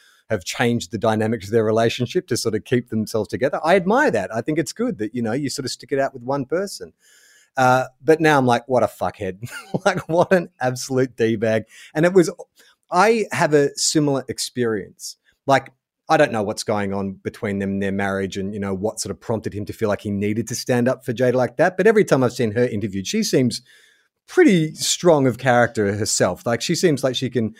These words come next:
stand up for herself and speak for herself. But I remember when Gemma and I first started dating, really early on, she mentioned to me that she hated it when guys, like, she doesn't know, strange guys come up and, and they'll touch her or put their hands on her or, or just take liberties, you know, physically, 'cause, you know, it's like, fuck those guys.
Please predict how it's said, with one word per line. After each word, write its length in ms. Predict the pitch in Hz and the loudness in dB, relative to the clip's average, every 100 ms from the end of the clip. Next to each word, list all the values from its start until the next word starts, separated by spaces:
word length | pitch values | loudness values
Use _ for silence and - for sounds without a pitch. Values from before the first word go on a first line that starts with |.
| - - | -20 -10
stand 280 | - 147 131 | 0 2 4
up 120 | 127 | 2
for 60 | |
herself 360 | 110 - 113 104 | 0 2 2 2
and 140 | 104 | -4
speak 260 | - 123 123 | -2 -2 -2
for 140 | - | -4
herself. 500 | 104 - 101 80 - _ _ _ _ | -4 -4 -8 -10 -16 _ _ _ _
But 80 | - | 2
I 60 | 156 | 4
remember 340 | 165 190 202 | 4 4 4
when 180 | 160 131 | 4 4
Gemma 220 | 120 123 | 2 0
and 100 | 120 | 0
I 120 | 113 | -2
first 280 | 110 117 110 | -2 -2 -2
started 380 | - 107 98 82 | -2 -6 -6 -8
dating, 480 | 104 104 101 87 82 _ _ _ _ | -6 -6 -6 -8 -12 _ _ _ _
really 320 | 147 160 139 123 | 2 4 4 0
early 240 | 113 110 | 0 0
on, 160 | 107 101 | 0 -2
she 180 | - | -2
mentioned 640 | 143 143 147 185 - 185 139 | -2 0 0 0 -2 -4 -4
to 100 | - | -4
me 440 | 127 104 101 101 101 _ _ _ _ _ | -2 -2 -4 -6 -10 _ _ _ _ _
that 280 | 107 123 123 | 0 2 2
she 160 | - 131 | -2 -2
hated 340 | 139 143 143 | -2 0 0
it 160 | 131 123 | -2 -2
when 200 | 110 107 | -4 -2
guys, 520 | 107 104 104 95 - | -2 0 -2 -4 -6
like, 280 | 101 98 - _ _ - | -6 -6 -10 _ _ -14
she 120 | 107 | -2
doesn't 220 | 123 113 107 | 0 0 0
know, 120 | 95 | -4
strange 360 | - 135 120 | -2 0 0
guys 180 | 98 104 | 0 -2
come 140 | - 104 | -2 -6
up 140 | 101 | -6
and, 220 | 104 98 98 | -6 -8 -6
and 140 | 120 | -4
they'll 100 | 113 | -4
touch 300 | 110 - - | -2 -4 -4
her 140 | 110 98 | -2 -2
or 60 | |
put 140 | 92 120 | -2 -6
their 100 | 104 | -6
hands 320 | 104 101 98 | -4 -4 -4
on 100 | 98 | -4
her 200 | 95 92 | -4 -4
or, 120 | 95 | -4
or 80 | 127 | -4
just 140 | 135 - | -6 -4
take 140 | 139 | -4
liberties, 440 | 113 101 90 95 101 | -4 -6 -6 -8 -8
you 60 | |
know, 60 | 92 | -8
physically, 460 | - 90 95 80 | -8 -8 -10 -14
'cause, 160 | 80 95 | -16 -14
you 60 | 101 | -12
know, 80 | 85 | -12
it's 180 | - | -12
like, 140 | 120 - | -12 -8
fuck 220 | 147 - | -10 -8
those 180 | 98 87 | -8 -8
guys. 320 | 80 69 - | -10 -14 -18